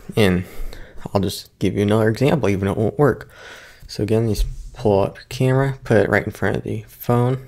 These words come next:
or beha-, behind the phone. It will take that code, and it'll say it doesn't work for me because I've already used that code. And what's nice is you can also use your front-facing camera too. So I can put it right over the top of my phone,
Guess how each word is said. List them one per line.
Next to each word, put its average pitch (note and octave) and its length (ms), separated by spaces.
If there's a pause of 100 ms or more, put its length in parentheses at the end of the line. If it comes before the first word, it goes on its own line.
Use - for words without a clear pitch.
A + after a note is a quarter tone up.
(140)
or F#2+ 80
beha-, G2+ 340 (280)
behind G#2 260
the G#2+ 40
phone. B2+ 360 (640)
It - 60
will B2 80
take - 260
that B2 180
code, C3 360 (220)
and G2 300
it'll - 200
say - 140
it - 140
doesn't F2+ 200
work G#2 140
for - 160
me A#2 140
because - 300
I've E2+ 120
already F#2+ 240
used G#2+ 220
that - 160
code. B2+ 280 (480)
And C3+ 240
what's A#2+ 160
nice C#3 220
is B2 60
you A2+ 60
can B2 180
also C3 260
use A2+ 220
your - 80
front-facing - 680
camera - 320
too. - 340 (520)
So - 220
I G#2 360
can G2+ 340 (140)
put G#2+ 220
it - 120
right - 180
over A#2+ 320
the - 100
top - 300
of B2+ 160
my - 140
phone, D#3+ 440